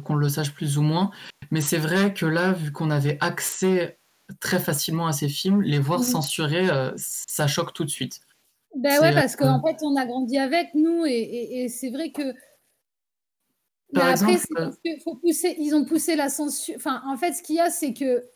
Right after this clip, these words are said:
Speaker 2: i-, ils ont censuré des choses qui n'ont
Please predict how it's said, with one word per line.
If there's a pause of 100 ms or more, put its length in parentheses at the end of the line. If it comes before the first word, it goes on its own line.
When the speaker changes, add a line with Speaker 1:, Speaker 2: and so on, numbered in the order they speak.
(360)
Speaker 2:
i-,
ils
ont
censuré
des
choses
qui
n'ont